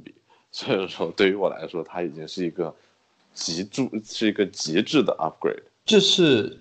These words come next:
Speaker 2: 这是我觉得我和，呃，我们 league 一些，呃，玩家的想法不，最大的不同的地方。我觉得 Damian Williams 现在就是 Chiefs 的 leading back。
Speaker 1: 啊，
Speaker 2: 我觉得
Speaker 1: 我同意。
Speaker 2: McCoy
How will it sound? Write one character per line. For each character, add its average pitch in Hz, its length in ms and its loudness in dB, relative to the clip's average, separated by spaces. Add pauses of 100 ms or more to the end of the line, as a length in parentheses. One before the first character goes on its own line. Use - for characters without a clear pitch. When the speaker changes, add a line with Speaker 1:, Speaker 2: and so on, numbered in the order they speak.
Speaker 2:
这 185 160 2
是 139 260 2
我 98 280 0
觉 98 160 0
得 92 500 2 (200)
我 92 300 0
和， 90 480 -2 (1000)
呃， 82 340 -4
我 82 80 -2
们 87 220 -2
league 98 240 2
一 90 140 0
些， 85 520 0 (920)
呃， 87 240 -2
玩 85 260 -2
家 92 220 4
的 80 340 0
想 87 300 -6
法 90 100 2
不， - 140 -8
最 - 200 0
大 92 160 4
的 - 80 -2
不 - 200 -16
同 82 80 -14
的 82 80 -10
地 78 160 -6
方。 - 200 -8 (380)
我 101 100 0
觉 147 160 6
得 - 60 0
Damian 127 320 2
Williams 95 540 -4
现 101 260 -2
在 90 100 0
就 92 280 0
是 82 420 -8 (220)
Chiefs - 400 -4
的 80 100 -4 (260)
leading 80 300 -6
back。 - 360 -8 (480)
Speaker 1:
啊， 104 120 8
Speaker 2:
我 85 80 2
觉 120 160 0
得 117 60 2
Speaker 1:
我 101 80 2
同 113 120 -2
意。 127 40 2
Speaker 2:
McCoy 123 200 6